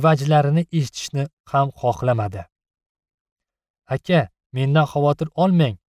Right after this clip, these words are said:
dedi u. "Lekin men juda xavotirlanyapman", javob qildi Marvin.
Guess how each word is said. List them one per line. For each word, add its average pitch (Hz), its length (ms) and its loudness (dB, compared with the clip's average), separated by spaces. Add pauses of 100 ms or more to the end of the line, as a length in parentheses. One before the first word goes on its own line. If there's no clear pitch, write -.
(140)
dedi 113 280 -4
u. 107 120 -4 (680)
"Lekin 185 320 0
men 180 240 4
juda 180 240 0
xavotirlanyapman", 143 1160 0 (460)
javob 123 440 0
qildi 127 300 -6
Marvin. 113 480 -2